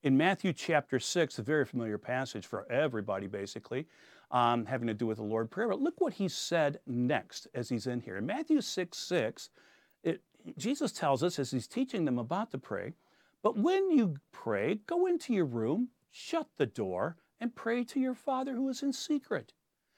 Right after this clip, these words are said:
And your Father who sees in secret will reward you." Now, when Jesus said this in the first century, Jewish homes were very small, quite confined,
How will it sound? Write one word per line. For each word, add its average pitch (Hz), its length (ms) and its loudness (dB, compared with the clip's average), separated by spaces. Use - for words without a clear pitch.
And 202 160 4
your 202 160 6
Father 233 580 2
who 147 220 0
sees 262 640 2
in 269 220 0
secret - 580 -2
will 185 280 0
reward 220 520 0
you." 95 220 -2
Now, 165 140 8
when 147 120 6
Jesus 147 340 2
said 147 220 0
this 127 180 0
in 117 100 -2
the 98 60 -4
first 107 300 -4
century, 160 500 -6
Jewish 160 380 2
homes 117 560 -2
were 131 100 0
very 143 300 2
small, 120 560 -4
quite 208 320 4
confined, 117 720 -2